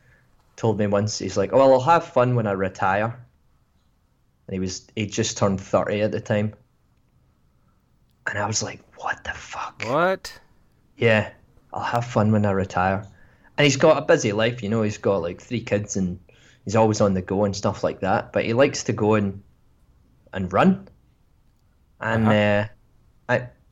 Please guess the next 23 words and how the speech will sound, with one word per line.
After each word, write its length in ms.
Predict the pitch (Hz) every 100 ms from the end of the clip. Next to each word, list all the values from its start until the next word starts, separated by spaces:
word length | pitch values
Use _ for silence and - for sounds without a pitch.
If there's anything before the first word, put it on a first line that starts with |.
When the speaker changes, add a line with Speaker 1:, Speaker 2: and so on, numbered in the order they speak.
| -
Speaker 1:
I'm 160 | 113
like, 340 | 110 107 - -
"What, 320 | 165 - - _
what's 220 | 147 156 -
the 60 |
deal 220 | 123 117 113
with 160 | 113
it, 120 | 101 104
all 160 | 95
this 180 | 101 101
sort 300 | - - 95
of 100 | 90
long 380 | 95 95 104 107
distance 440 | 98 - - 92 -
running?" 220 | 95 135
And 80 | 117
he's 160 | 104
like, 160 | 104 -
"Oh, 40 |
I 100 | 165 147
just, 280 | 143 -
you 160 | 90 101
know, 120 | 92